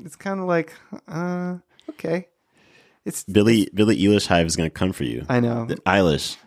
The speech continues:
Speaker 2: Eilish Hive.
Speaker 1: I don't know that they, uh, that they're, like, the type of people that listen to podcasts.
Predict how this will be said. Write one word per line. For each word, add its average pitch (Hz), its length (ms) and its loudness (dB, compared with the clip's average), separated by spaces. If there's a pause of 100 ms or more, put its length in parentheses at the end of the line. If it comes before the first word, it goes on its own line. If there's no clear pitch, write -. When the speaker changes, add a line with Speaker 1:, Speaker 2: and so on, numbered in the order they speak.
(180)
Speaker 2:
Eilish 90 320 4
Hive. - 380 -6 (260)
Speaker 1:
I - 80 -10
don't 220 120 2
know 226 140 4
that 147 140 2
they, 131 420 4
uh, 117 560 0 (760)
that 131 160 2
they're, 127 120 4
like, 127 180 0
the 127 80 -2
type 123 240 -2
of - 180 -2 (280)
people 131 280 0
that - 200 -4
listen - 260 -6
to - 40 -6
podcasts. - 760 -10